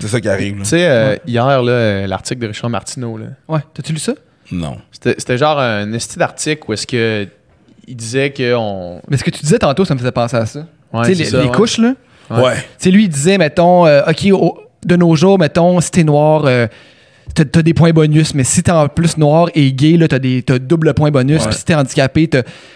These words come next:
Speaker 3: Tu sais, puis lui, bon, tu sais, lui, il, il, il
Speaker 2: Ça finissait par se tasser, comme. Ça finissait par se tasser,
Speaker 3: Pour
Speaker 2: puis le, la, le,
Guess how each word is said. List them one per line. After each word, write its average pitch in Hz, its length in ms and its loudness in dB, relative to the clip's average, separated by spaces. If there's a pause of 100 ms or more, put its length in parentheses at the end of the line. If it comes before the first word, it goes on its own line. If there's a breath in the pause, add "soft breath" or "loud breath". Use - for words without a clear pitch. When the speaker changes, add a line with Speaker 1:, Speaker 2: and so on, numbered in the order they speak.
(160 loud breath)
Speaker 3:
Tu - 60 0
sais, 202 60 4
puis 147 200 0
lui, 185 280 4 (440)
bon, - 160 -4 (280)
tu - 120 -20
sais, 135 40 0
lui, 151 300 0
il, 127 160 -12 (140)
il, - 200 -12
il 170 220 -10 (760)
Speaker 2:
Ça 135 200 -4
finissait 151 360 -2
par 131 200 -2
se - 100 -8
tasser, 123 440 -4 (200)
comme. - 180 -16 (340)
Ça - 100 -18
finissait 123 240 -8
par 110 160 -2
se - 60 -14
tasser, 156 400 -2
Speaker 3:
Pour 151 60 -16
Speaker 2:
puis 123 260 -6
le, 135 220 -2
la, 131 280 -2
le, 123 440 -2